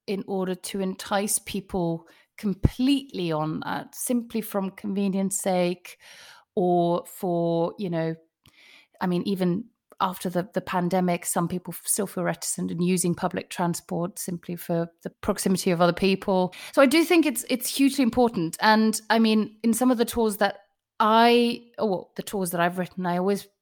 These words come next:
talk about the fact that using tra-, public transport is, is paramount. And simply by getting on the,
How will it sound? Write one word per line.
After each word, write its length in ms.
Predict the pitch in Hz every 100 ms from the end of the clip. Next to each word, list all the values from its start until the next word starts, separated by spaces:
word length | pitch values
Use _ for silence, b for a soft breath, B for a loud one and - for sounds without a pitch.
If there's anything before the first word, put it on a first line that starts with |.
| -
talk 340 | - 180 170
about 220 | - -
the 80 | -
fact 320 | - 170 -
that 160 | - - _ _ _ _ -
using 300 | 190 180 175
tra-, 260 | - 170 - -
public 280 | 175 180
transport 440 | - 170 - 165 160
is, 280 | 160 - -
is 120 | 208 180
paramount. 840 | - 180 180 170 - 214 - - -
And 460 | 185 175 175 170 - -
simply 320 | - 208 214
by 140 | 202 175
getting 300 | 185 175 185
on 120 | 170
the, 120 | 165